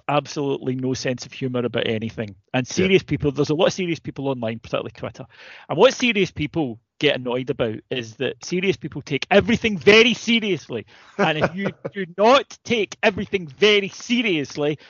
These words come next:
Speaker 1: then serious people get very upset at you.
Speaker 2: Yeah.
Speaker 1: And my
Speaker 2: Try,
Speaker 1: God,
Speaker 2: try
Speaker 1: are
Speaker 2: telling
Speaker 1: they
Speaker 2: them
Speaker 1: very
Speaker 2: jokes, David.
Speaker 1: No, you can't. That's the thing. They, they, how dare you joke about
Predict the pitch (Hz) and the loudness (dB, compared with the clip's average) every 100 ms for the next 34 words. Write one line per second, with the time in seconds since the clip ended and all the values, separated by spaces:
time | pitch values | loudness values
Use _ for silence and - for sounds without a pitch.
0 | - 156 147 139 _ _ - 202 196 156 | -8 0 0 -2 _ _ -10 -4 0 -2
1 | - - 135 147 127 127 127 127 - - | -4 -10 -8 -8 -4 -4 -2 -4 -4 0
2 | 170 185 156 139 120 78 76 - 131 143 | 2 4 2 0 -8 -10 -12 -6 -2 -2
3 | 143 160 165 156 120 160 156 175 143 143 | 2 4 4 4 2 4 6 8 6 6
4 | 127 123 113 107 101 101 - - 80 76 | 6 6 4 4 6 4 2 -2 -2 -2
5 | 80 - - - - - - 175 165 175 | -6 -8 -20 -20 -20 -10 -4 -4 -4 -10
6 | 175 196 226 240 208 - 170 233 262 226 | -6 2 2 2 0 -2 -4 0 0 0
7 | 190 185 185 - _ - 196 175 - 185 | -2 0 -4 -6 _ 2 2 4 4 6
8 | 185 175 175 147 165 160 156 - 143 147 | 4 2 -6 -4 -2 -2 -2 -6 0 2
9 | 143 | 2